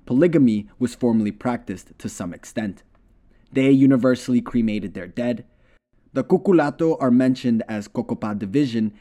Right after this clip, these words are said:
and Llagas as the name applied by the Spaniards to the former group of Cocopah rancherias.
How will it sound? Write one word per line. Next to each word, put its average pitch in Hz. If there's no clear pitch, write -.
and 123
Llagas 113
as 107
the 117
name 113
applied 98
by 98
the 92
Spaniards 131
to 139
the 139
former 147
group 117
of -
Cocopah 92
rancherias. 92